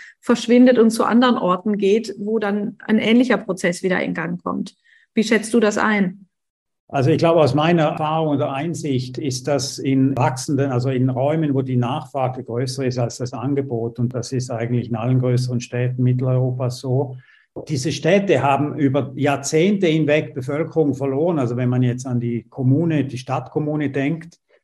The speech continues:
Speaker 2: Bevölkerung verloren durch die Suburbanisierung.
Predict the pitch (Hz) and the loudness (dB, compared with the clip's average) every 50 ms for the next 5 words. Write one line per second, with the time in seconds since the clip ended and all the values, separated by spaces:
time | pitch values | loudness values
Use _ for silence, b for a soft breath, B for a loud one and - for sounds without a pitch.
0 | _ _ _ _ - 135 123 127 143 147 160 - - 156 147 135 - - 147 143 | _ _ _ _ -6 -4 0 0 0 0 0 0 0 2 2 2 2 0 0 0
1 | 143 147 151 160 156 156 - - - 135 127 147 147 127 139 151 143 139 139 143 | 2 2 2 2 2 2 0 -2 -4 -8 -6 -6 -8 -6 -2 -2 -2 0 2 2
2 | 139 139 123 127 147 160 180 185 165 135 120 113 107 98 | 2 2 2 0 0 -2 -2 -2 0 0 -2 -2 -2 -6